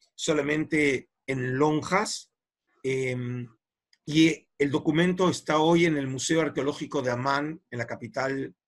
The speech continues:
de Jordania. Para sintetizar, entre mil novecientos cuarenta y siete y mil novecientos cincuenta y seis, en once cuevas próximas a Qumran, la más alejada es la cueva número tres, que está como a dos kilómetros y medio de Qumran,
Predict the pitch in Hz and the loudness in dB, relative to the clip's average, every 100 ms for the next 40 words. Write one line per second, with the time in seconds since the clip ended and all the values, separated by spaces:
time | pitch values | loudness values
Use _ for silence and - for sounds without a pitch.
0 | _ _ 123 - 117 104 98 87 87 _ | _ _ -12 -8 -6 -6 -8 -10 -16 _
1 | _ _ _ _ - 117 165 151 135 156 | _ _ _ _ -18 -8 -4 -2 -2 -6
2 | 151 143 131 - 180 208 277 _ _ _ | -6 -6 -4 0 2 0 -4 _ _ _
3 | - - 151 151 151 190 208 180 185 185 | -18 -2 -2 0 0 2 4 2 0 -2
4 | - 143 139 123 123 185 175 147 151 143 | -2 -4 -4 -6 0 0 2 0 0 -4
5 | 156 147 143 123 120 123 - 180 190 - | -4 -4 -6 -6 -8 -6 2 2 2 -4
6 | - - _ _ - 139 135 - 190 214 | -14 -20 _ _ -2 -2 -4 2 4 6
7 | 214 175 - 180 170 117 101 - - _ | 4 0 2 4 4 2 -6 -10 -16 _
8 | 170 180 - 139 127 127 113 113 135 175 | 2 2 2 -4 -4 -8 -10 -6 -2 0
9 | 220 - _ _ _ _ _ 127 131 160 | -2 -8 _ _ _ _ _ -4 -2 -2
10 | 147 139 160 156 151 123 143 139 143 135 | -2 -2 -2 -2 -2 -2 -2 -2 -4 -4
11 | 117 - 180 123 117 139 135 123 113 123 | -6 -4 -6 -6 -4 -4 -2 -8 -6 -6
12 | - 127 127 127 117 120 110 131 131 117 | -6 -6 -6 -6 -10 -10 -8 -6 -6 -8
13 | 110 110 117 165 190 | -8 -10 -2 -2 -2